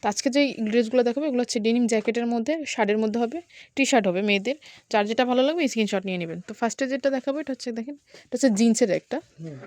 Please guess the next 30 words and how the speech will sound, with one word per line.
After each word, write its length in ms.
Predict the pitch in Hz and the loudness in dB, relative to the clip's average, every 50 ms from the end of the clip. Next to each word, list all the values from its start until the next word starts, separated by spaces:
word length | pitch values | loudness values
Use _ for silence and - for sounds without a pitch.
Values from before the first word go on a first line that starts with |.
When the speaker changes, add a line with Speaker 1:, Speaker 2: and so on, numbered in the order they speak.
| - _ - | -20 _ -10
Speaker 1:
হচ্ছে 240 | 240 226 - - 233 | -8 -8 -4 2 4
জিন্সের 300 | 233 233 214 - 262 254 | 6 6 6 6 4 4
মধ্যে 180 | 240 240 233 | 4 4 2
এখানে 180 | 233 254 240 233 | 2 2 2 0
পট-, 260 | 226 - 220 220 226 - _ - | 2 2 0 0 0 -2 _ 0
পকেটগুলো 420 | 226 220 226 240 220 220 240 247 | 2 2 2 2 0 2 2 2
হচ্ছে 160 | 240 - 262 | 2 2 0
শো 200 | 240 - 247 226 | 0 4 4 2
পকেট, 300 | 226 240 233 - 302 - | 4 2 -2 -2 -2 -2
এখানে 200 | 262 233 226 226 | -2 0 0 0
কিন্তু 200 | 220 220 214 214 | 0 -2 -4 -2
বাটনগুলো 540 | 196 185 170 170 - 185 180 180 185 175 170 | -2 -2 -2 -2 -2 -4 -4 -4 -4 -4 -6
দেখেন। 220 | 185 190 - 262 | -6 -8 -8 -6
আর 80 | 262 220 | -4 -4
এখানে 180 | 208 - 233 233 | -4 -2 -2 -2
কিন্তু 180 | 240 233 262 | -2 -2 0
অনেক 180 | 233 226 240 - | 0 0 0 0
সুন্দর 180 | - 247 247 | 0 -2 -2
একটা 180 | 247 - - 247 | -2 -2 -2 -2
বেল্ট 260 | 196 202 190 190 185 | 0 2 0 0 0
করা 240 | - - 202 202 196 | 0 0 0 2 2
আছে, 220 | 185 - - 311 359 - - - _ - - _ _ - - _ _ _ _ - | 0 -2 -4 -8 -8 -8 -10 -20 _ -20 -20 _ _ -20 -20 _ _ _ _ -8
এখানে 220 | 226 - 240 240 | -4 -2 0 0
পাল 240 | 233 - 220 214 208 | 2 4 4 4 4
বসানো 400 | 196 185 180 - 180 156 151 147 | 4 2 0 -2 -6 -8 -8 -10
আছে। 200 | 160 - - - - _ _ - _ - - _ _ _ _ _ _ _ _ _ _ _ - - _ _ _ _ _ - | -10 -12 -12 -14 -16 _ _ -20 _ -20 -20 _ _ _ _ _ _ _ _ _ _ _ -20 -20 _ _ _ _ _ -6
এটা 60 | - | -4
সাইজ 340 | 240 - - 262 240 240 - - | -2 0 0 0 0 0 0 2
কত 200 | 269 277 - 285 | 2 4 4 4
ভাইয়া? 220 | 254 254 285 403 | 4 4 4 2